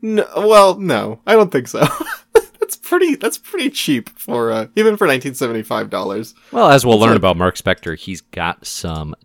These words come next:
Speaker 2: dough. That said, he sounds, he, he talks like, um,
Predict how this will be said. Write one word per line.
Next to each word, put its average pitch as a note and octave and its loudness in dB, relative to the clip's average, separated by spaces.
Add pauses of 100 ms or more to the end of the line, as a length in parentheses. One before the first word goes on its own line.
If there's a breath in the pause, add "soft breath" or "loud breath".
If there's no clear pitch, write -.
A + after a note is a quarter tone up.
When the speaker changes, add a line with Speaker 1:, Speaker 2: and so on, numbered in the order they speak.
(120)
Speaker 2:
dough. F#2+ 2
That B2+ 4
said, D#3 6
he G#2 -6
sounds, D#3+ 2 (100)
he, C#3+ -2
he D3+ -2
talks - 2
like, A#2+ 2 (240 soft breath)
um, F3 2